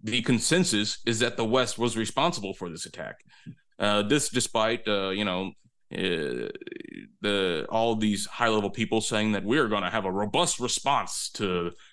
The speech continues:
this horrible attack on, uh, Allied infrastructure. No, no, no, none, none of them actually, actually cared. Uh, they came there with their scripts and they left having said them.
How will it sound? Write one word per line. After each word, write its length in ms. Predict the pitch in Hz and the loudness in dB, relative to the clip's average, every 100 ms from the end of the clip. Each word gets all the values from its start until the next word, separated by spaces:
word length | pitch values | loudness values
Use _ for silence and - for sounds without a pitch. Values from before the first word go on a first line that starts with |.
| _ | _
this 360 | 110 107 - - - | 2 2 0 -4 -6
horrible 440 | - 180 165 143 139 | 4 4 6 4 2
attack 360 | - 139 101 107 | 2 0 0 -2
on, 320 | 104 98 98 | -2 -2 -2
uh, 360 | 95 92 90 | -2 -2 0
Allied 400 | 85 123 120 113 | 2 2 4 2
infrastructure. 760 | 113 113 107 - 98 - 95 92 - - - | 0 0 -2 -2 -2 -2 -4 -4 -10 -20 -8
No, 80 | 233 | -2
no, 300 | 143 101 95 | 0 0 -2
no, 40 | |
none, 340 | 78 127 135 135 | -2 0 0 2
none 120 | 151 | 0
of 40 | 104 | 0
them 140 | 87 | -4
actually, 460 | 82 - - - - _ | -6 -8 -12 -14 -18 _
actually 400 | 95 90 - - - _ | -10 -10 -12 -14 -16 _
cared. 380 | - 82 67 - - _ - | -4 -4 -4 -12 -20 _ -14
Uh, 300 | - 101 196 | 0 2 2
they 140 | 196 202 | 2 0
came 260 | 127 139 | 2 4
there 120 | 147 135 | 4 4
with 140 | 135 | 2
their 120 | 123 | 0
scripts 480 | 117 - 113 - - - | -2 0 -2 -2 -8 -4
and 120 | 95 | -4
they 80 | 95 | 0
left 320 | 101 110 - | 2 2 0
having 300 | 110 104 104 | -2 0 0
said 260 | 104 98 85 | 0 -2 -2
them. 280 | 80 95 | -4 -6